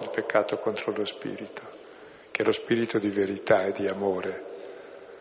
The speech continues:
Perché conosciamo tutti quei peccati che si fanno per errore e per fragilità, no? Che ci dispiace, quelli che invece sono un sistema, cioè proprio bisogna mentire, bisogna calcolare bene per imbrogliare.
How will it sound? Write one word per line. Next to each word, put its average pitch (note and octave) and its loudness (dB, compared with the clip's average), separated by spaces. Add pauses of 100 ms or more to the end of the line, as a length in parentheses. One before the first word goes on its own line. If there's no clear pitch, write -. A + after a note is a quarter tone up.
(1700)
Perché C3+ 8
conosciamo D3+ 10
tutti D#3+ 4
quei C#3 8
peccati C#3 8
che C3 8
si C3 4
fanno C3 8
per B2 10
errore A#2 8
e A#2 6
per - 2
fragilità, A2+ 6
no? G#2+ 4 (1120)
Che C3+ -4
ci B2+ -4
dispiace, G#2+ 6
quelli F2 6
che F#3+ 2
invece C#3+ 6
sono C3+ 4
un B2 2
sistema, A2 4
cioè G#2 4
proprio - 0
bisogna C#3+ 6
mentire, B2+ 4
bisogna B2+ 10
calcolare A#2 8
bene C3 8
per A2+ 4
imbrogliare. G#2 4